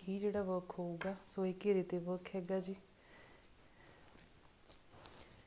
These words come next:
ਇਹਦੇ ਵਿੱਚ ਅਸੀਂ, ਅਹ, shade ਦਿੱਤਾ ਹੋਇਆ green shade ਦਾ। ਤੁਸੀਂ ਜੋ, ਜੋ ਵੀ shade ਦਿੱਤਾ ਉਹਦੇ ਨਾਲ ਦੀ ਪਾਈਪਿੰਗ ਦੇ ਸਕਦੇ ਹੋ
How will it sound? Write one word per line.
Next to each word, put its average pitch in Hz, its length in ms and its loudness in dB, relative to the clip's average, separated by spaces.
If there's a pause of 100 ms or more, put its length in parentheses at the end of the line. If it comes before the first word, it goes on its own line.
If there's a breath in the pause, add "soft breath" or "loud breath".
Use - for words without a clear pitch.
(1120)
ਇਹਦੇ 185 160 0
ਵਿੱਚ 185 260 -2
ਅਸੀਂ, 180 180 0
ਅਹ, 170 720 -2 (640 loud breath)
shade 185 360 6
ਦਿੱਤਾ 185 300 4
ਹੋਇਆ 202 240 2
green 185 300 2
shade 180 340 0
ਦਾ। 202 160 0 (100)
ਤੁਸੀਂ 190 460 2 (240)
ਜੋ, 185 200 6
ਜੋ 196 260 8
ਵੀ 214 240 6
shade 190 340 4
ਦਿੱਤਾ 180 280 4
ਉਹਦੇ 190 160 8
ਨਾਲ 185 220 4
ਦੀ 180 80 4
ਪਾਈਪਿੰਗ 170 520 4
ਦੇ 180 120 6
ਸਕਦੇ 175 400 2
ਹੋ 240 60 0